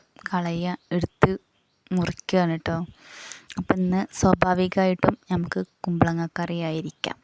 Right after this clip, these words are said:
ഓക്കെ, അതിൻ്റെ ഇടയിൽ കൂടെ നീനൂസ് ഉണ്ട് ട്ടോ. ഞങ്ങളപ്പം ഇതൊക്കെ പറിക്കാനും ഇതാക്കാനൊക്കെ. ഇതാ കണ്ടോ ഗായ്സ്, ചെറുതാവുമ്പോൾ തന്നെ ചീഞ്ഞ് പോകുന്നതുകൊണ്ട്.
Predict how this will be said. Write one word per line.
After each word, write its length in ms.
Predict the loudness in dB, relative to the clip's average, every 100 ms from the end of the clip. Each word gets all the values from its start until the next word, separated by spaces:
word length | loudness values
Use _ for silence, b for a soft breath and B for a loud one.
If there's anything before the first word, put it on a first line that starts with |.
| 2 2
ഓക്കെ, 220 | 4 2 2 0 -6 B B B B B -2
അതിൻ്റെ 300 | 0 2 4 4
ഇടയിൽ 200 | 4 2 4
കൂടെ 140 | 6 6
നീനൂസ് 420 | 4 2 0 2 2
ഉണ്ട് 140 | 2 2
ട്ടോ. 160 | 0 0 0
ഞങ്ങളപ്പം 460 | 0 0 2 4 8 10 8 6
ഇതൊക്കെ 260 | 2 -4 -4 0
പറിക്കാനും 600 | 0 0 -4 -4 -2 0 0
ഇതാക്കാനൊക്കെ. 640 | -2 -2 -4 -4 -4 -4 -4 -6 B B B B
ഇതാ 140 | -4 0 0
കണ്ടോ 200 | 2 2
ഗായ്സ്, 320 | 0 0 -4 -8 -12 _ -2
ചെറുതാവുമ്പോൾ 640 | 2 2 2 2 2 0 -2 -2
തന്നെ 320 | -2 0 -2 -4 -4 -2
ചീഞ്ഞ് 460 | 0 0 0 2 4
പോകുന്നതുകൊണ്ട്. 840 | 6 6 4 0 0 0 0 -2